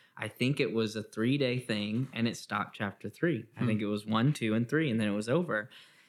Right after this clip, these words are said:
Speaker 1: And it was all about that, like, you gotta listen to God's call. Look what happened to Jonah when he didn't listen
Speaker 2: He
Speaker 1: to God's
Speaker 2: saved the
Speaker 1: call.
Speaker 2: pagans.
Speaker 1: And then look at how God saved. And, and it's like, yeah,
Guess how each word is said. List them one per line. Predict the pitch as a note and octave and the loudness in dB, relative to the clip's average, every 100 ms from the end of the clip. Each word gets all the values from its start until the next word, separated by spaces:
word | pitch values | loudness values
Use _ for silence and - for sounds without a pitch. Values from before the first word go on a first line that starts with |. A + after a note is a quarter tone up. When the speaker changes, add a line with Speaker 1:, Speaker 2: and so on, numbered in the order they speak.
| - | -4
Speaker 1:
And | B2 | 2
it | B2+ | 2
was | A#2+ A#2+ - | 2 0 0
all | B2 C#3 | 2 2
about | C#3 B2+ A#2+ A#2+ | 2 0 -2 -4
that, | A2 - | -10 -12
like, | G2+ - | -18 -8
you | A2 | -4
gotta | A2+ G#2 | -2 -4
listen | A#2 C#3 C#3 C3 | 0 0 2 2
to | B2 | 2
God's | B2 A#2 A2+ | 0 -2 -2
call. | - A#2+ A2 | -2 0 2
Look | B2+ D#3 | 0 0
what | A#2+ | -4
happened | - B2+ - A#2+ | -4 -4 -2 -6
to | A2 | -6
Jonah | A2+ A2 A2 | -6 -6 -4
when | G#2+ | -4
he | G#2 | -4
didn't | A2 G#2+ | -4 -6
listen | A2 G#2+ A2 | -8 -14 -12
Speaker 2:
He | G#2+ | -10
Speaker 1:
to | G#2+ | -6
God's | G2+ | -4
Speaker 2:
saved | B2+ | -4
the | A#2 | -4
Speaker 1:
call. | A#2+ G#2 G#2 A2+ | -2 0 0 -4
Speaker 2:
pagans. | A2+ G#2+ G2+ | -8 -14 -6
Speaker 1:
And | A#2+ | -2
then | A#2+ A#2 | 0 2
look | D#3+ - | 0 -2
at | B2 | -10
how | - B2+ | -4 -4
God | A#2 A#2 A#2 | -4 -8 -8
saved. | - B2 A#2 A#2 A2+ | -8 -2 0 0 -2
And, | A#2 A#2 - - _ _ _ | -4 -4 -6 -20 _ _ _
and | C#3+ | -2
it's | D3+ D3 | -2 0
like, | D3 C3 | -2 0
yeah, | F3+ F#3 F3+ E3 | 0 2 2 2